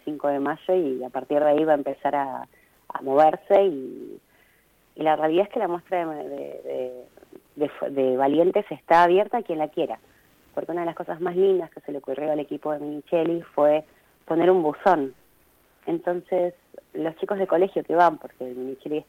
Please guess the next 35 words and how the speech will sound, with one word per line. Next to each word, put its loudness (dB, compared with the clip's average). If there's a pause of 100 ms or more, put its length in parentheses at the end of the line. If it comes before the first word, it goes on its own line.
(140)
depende -2
del -4
Ministerio -6
de -2
Educación, -6 (560)
eh, -2
van 4
muchos -2
colegios, -2 (960)
además 4
de 2
personas, -6
digamos, -14
personas, -14
digamos, -14
comunes, -2
como -12 (500)
cualquiera -4
de -4
nosotros. -8 (640)
Y 4
hay 4
un -4
buzón 0 (120)
que, -4 (100)
con 0
hojas 0
para -2
que -8
vos -2
le 4
escribas 0
a -4
las -12
veteranas. -4